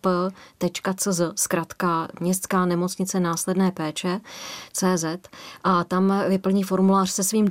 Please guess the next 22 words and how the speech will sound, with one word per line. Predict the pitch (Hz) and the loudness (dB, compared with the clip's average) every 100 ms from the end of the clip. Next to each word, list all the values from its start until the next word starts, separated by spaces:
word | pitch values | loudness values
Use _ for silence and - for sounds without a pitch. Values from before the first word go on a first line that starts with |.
| 190 | 2
dotazem | 196 190 190 185 | 2 0 2 0
a | |
s | 180 | 0
nějakými | 190 185 202 | -2 0 0
dalšími | 185 175 196 190 | 0 0 0 0
informacemi | 160 185 180 180 190 185 185 | 0 0 0 2 2 4 4
a, | 180 170 185 | 2 0 -2
eh, | 170 165 - | -6 -6 -2
kolegyně | 180 180 185 185 180 175 | 0 2 2 2 2 0
z | 170 | -2
Městské | 165 202 | -2 0
nemocnice | 180 175 196 190 | 0 0 0 0
se | 190 - | -2 2
ozvou | 190 185 190 185 180 | 2 4 4 4 4
a | 175 175 | 2 0
vlastně | 170 165 180 | -2 -2 0
budou | 180 175 | 2 0
reagovat | 165 160 165 160 - | 0 -4 -4 -4 -6
na | 160 | -8
ty | - 170 160 | -2 -2 0
dotazy | 156 - 165 156 165 | -4 -4 -4 -2 -2
a | 160 | -2